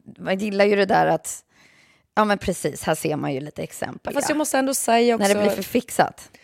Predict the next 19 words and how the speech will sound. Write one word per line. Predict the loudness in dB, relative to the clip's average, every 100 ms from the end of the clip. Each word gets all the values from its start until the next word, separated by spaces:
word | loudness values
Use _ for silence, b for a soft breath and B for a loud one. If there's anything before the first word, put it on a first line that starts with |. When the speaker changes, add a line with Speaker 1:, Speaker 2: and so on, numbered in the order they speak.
| b b
Speaker 2:
Ja, | 2 4 4
fast | 0 -2
jag | 0
håller | 2 0
inte | 0 -4
riktigt | -4 -8 -6
med, | -4 -4
för | -4
jag | -6
tycker | -6 -4
det | -4
är | -4
så | -6
jävla | -6 -2 -2 -2 -6
fult | -8 -6 -6 -6
när | -6
man | -4
ser | -4 -2 0 0 -2 b b b b
män | -8 -2 0 0 0 -2